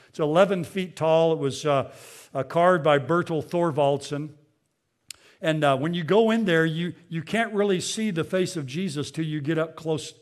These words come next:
very close. He, he's standing there, and if you, you look at a picture of it, his, his face is, is down. A-, and there's a story about a missionary who went there to visit this, uh, to see this statue. And as he was walking up towards it, a young Danish man came up to him and whispered this in his ear.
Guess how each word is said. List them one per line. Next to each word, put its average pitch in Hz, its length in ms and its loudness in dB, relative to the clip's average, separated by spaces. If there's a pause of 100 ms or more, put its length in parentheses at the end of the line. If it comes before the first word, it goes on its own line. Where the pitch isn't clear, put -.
(100)
very 151 260 -4
close. 147 580 -6 (260)
He, 143 300 -6
he's 139 200 -8
standing 180 440 -2
there, 170 180 0
and 156 80 0
if 135 100 -6
you, 147 200 -6
you 143 120 0
look 170 200 -4
at 156 60 0
a 143 40 2
picture 160 340 -6
of 139 140 -2
it, - 0 -
his, 135 180 -6 (120)
his 143 180 -8
face 180 320 -2
is, 151 140 -6
is 143 240 -6
down. 139 500 -2 (800)
A-, 170 120 0
and 180 140 -2
there's 190 140 0
a 175 80 -2
story 240 380 2
about 180 240 4
a 160 40 2
missionary 160 680 0
who 160 100 0
went 175 300 -2
there 156 160 0
to 147 160 -6
visit 160 400 -2
this, - 320 -6 (240)
uh, 143 100 -4
to 139 160 -8
see 196 220 -2
this 170 200 -2
statue. 151 640 -2 (300)
And 170 160 0
as 156 80 -4
he 180 80 0
was 170 120 0
walking 185 520 0
up 190 160 4
towards 160 320 -4
it, 151 80 -2
a - 20 -2
young 175 380 -2
Danish 185 420 -2
man 160 460 -2
came 165 260 -6
up 185 220 -2
to 156 100 -4
him 147 80 -4
and 143 140 -4
whispered 165 480 -4
this 151 200 -4
in 156 100 -6
his 135 140 -6
ear. 143 340 -4